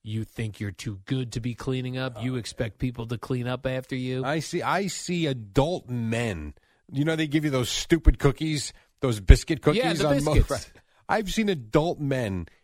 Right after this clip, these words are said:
Speaker 2: eat those cookies and just throw the wrapper on
Speaker 1: Yeah.
Speaker 2: the floor or into the pocket.
Speaker 1: Yep.
Speaker 2: Like, come on.
Speaker 1: And the Blue Jays pitcher, Anthony Bass, he's right. They have a cleaning crew.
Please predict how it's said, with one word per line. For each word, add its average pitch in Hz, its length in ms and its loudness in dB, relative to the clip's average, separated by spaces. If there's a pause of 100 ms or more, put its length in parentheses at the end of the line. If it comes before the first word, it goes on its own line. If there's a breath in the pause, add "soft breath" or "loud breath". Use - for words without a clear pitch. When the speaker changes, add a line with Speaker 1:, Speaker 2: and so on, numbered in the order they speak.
(120)
Speaker 2:
eat 165 240 -6
those 170 240 2
cookies 160 420 0
and 139 140 -2
just 120 160 -6
throw 139 160 4
the 139 100 0
wrapper 123 380 0
on 120 80 2
Speaker 1:
Yeah. 107 60 2
Speaker 2:
the 92 60 -4
floor 127 360 -2
or 143 220 -2
into 131 160 0
the 110 80 2
pocket. 143 540 -2 (540)
Speaker 1:
Yep. 147 140 2
Speaker 2:
Like, 143 140 -10
come 127 160 -4
on. 78 400 -6
Speaker 1:
And 165 120 0
the 160 40 2
Blue 185 200 -4
Jays 165 260 -2
pitcher, 170 380 0
Anthony 139 320 -2
Bass, 139 400 -2
he's 135 580 -6
right. 156 320 -2
They 156 140 -4
have 170 340 -2
a 147 120 -2
cleaning 156 440 -8
crew. 85 300 -8